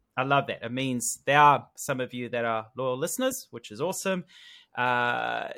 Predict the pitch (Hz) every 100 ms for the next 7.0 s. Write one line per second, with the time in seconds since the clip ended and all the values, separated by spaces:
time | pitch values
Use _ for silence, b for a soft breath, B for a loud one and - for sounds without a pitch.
0 | - - - 147 127 143 139 - 135 135
1 | 165 - - 175 165 120 110 123 - 120
2 | 113 - 101 - 123 113 110 110 117 113
3 | - - 135 117 - 110 98 117 117 113
4 | 113 101 _ _ _ _ - 107 104 104
5 | 101 - 107 104 120 123 120 113 110 -
6 | - 143 - 208 - - 117 107 104